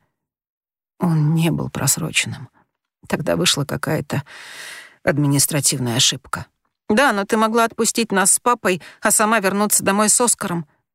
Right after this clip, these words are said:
Но ты настояла на том, чтобы мы полетели обратно все вчетвером. А папа так давно мне обещал эту поездку». Я была вымотана.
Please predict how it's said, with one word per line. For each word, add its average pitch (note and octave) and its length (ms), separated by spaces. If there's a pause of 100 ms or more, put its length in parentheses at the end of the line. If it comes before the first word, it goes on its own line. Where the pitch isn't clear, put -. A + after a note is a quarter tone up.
(140)
Но G3 180
ты B3 220
настояла F#3+ 580
на F3 160
том, A3 200
чтобы F3 280
мы F#3+ 160
полетели F3+ 460
обратно E3+ 480
все F#3+ 240
вчетвером. F#3+ 680 (760)
А F#3+ 80
папа G3+ 400 (180)
так G3+ 220
давно F3 320
мне D#3+ 200
обещал F3 440
эту D#3+ 160
поездку». F3+ 640 (1200)
Я D3 120
была D3 340
вымотана. D3 600